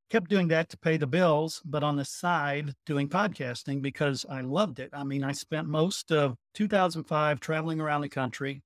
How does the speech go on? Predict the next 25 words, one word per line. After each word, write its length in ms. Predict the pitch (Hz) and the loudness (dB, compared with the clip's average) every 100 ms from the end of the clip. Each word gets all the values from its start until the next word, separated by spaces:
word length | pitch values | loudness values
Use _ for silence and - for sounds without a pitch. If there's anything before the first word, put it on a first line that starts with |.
| _ | _
speaking 640 | - - 175 180 190 170 | -16 -6 -4 -2 -2 -2
to 100 | - | -4
business 520 | 123 151 175 190 170 - | -2 0 0 0 -2 -4
groups, 640 | 165 160 156 156 - - _ - | -2 0 0 -2 -12 -12 _ -4
colleges, 840 | 175 151 147 131 147 147 143 - _ _ - | 0 0 0 -2 -2 -2 -4 -10 _ _ -6
any 200 | 160 175 | 0 0
place 380 | 175 - 165 - | 0 0 -2 0
I 120 | 151 | -4
could 200 | 127 120 | -2 -6
get 220 | 120 147 - _ _ 160 | 0 0 -2 _ _ -2
twenty 180 | 147 | 0
people 360 | 135 156 156 135 | 0 -2 0 0
in 80 | 127 | 2
a 40 | |
room 280 | 127 131 127 _ - | 2 0 0 _ -4
and 320 | 151 143 135 | 0 0 -2
saying, 320 | - 156 143 | 0 2 2
"Hey, 240 | 156 160 131 | 2 2 2
this 280 | 147 - | -2 -4
new 340 | 139 151 170 185 | -2 2 2 0
thing 340 | - 196 185 | 0 2 2
is 160 | 151 - | 2 0
here, 340 | 202 185 131 | -2 0 -2
this 180 | 127 127 | -2 -4
podcasting. 920 | - 190 185 - 139 120 - 135 147 | -6 -6 -6 -4 -4 -4 -4 -6 -6